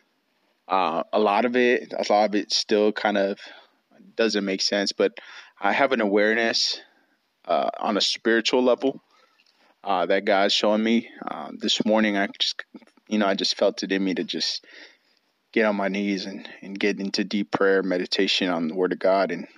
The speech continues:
and just seek direction. And I do feel like I got it.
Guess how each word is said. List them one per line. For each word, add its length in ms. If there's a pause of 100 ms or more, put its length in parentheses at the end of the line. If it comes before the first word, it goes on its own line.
(540)
and 120
just 400 (140)
seek 420
direction. 500
And 140
I 120
do 260
feel 180
like 160
I 100
got 280
it. 160